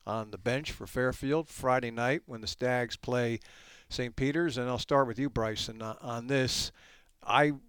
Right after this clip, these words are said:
well realize that the next game of the schedule is always the most important game, but this one looms large because Saint Peter's is five and oh right now. They lead the mac,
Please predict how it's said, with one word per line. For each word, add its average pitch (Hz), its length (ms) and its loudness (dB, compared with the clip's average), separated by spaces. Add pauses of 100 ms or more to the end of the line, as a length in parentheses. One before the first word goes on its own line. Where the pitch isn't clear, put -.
(180)
well 147 340 10
realize 123 580 6
that 117 220 0
the 113 80 -10
next 123 300 -2
game 127 260 0
of 127 60 -4
the 123 80 -2
schedule 117 480 -2
is 113 100 -4
always 113 300 -2
the 120 80 -10
most 113 260 0
important 127 400 -2
game, 98 180 -8
but 95 120 -12
this 175 160 0
one 170 200 0
looms 131 400 0
large 127 460 6
because 123 600 -2 (240)
Saint 123 200 -8
Peter's 123 360 -2
is 110 60 -8
five 127 360 0
and 131 100 -2
oh 117 220 0
right 120 240 -4
now. 123 180 -2
They 123 180 -4
lead 120 280 -4
the 131 80 0
mac, 117 400 -2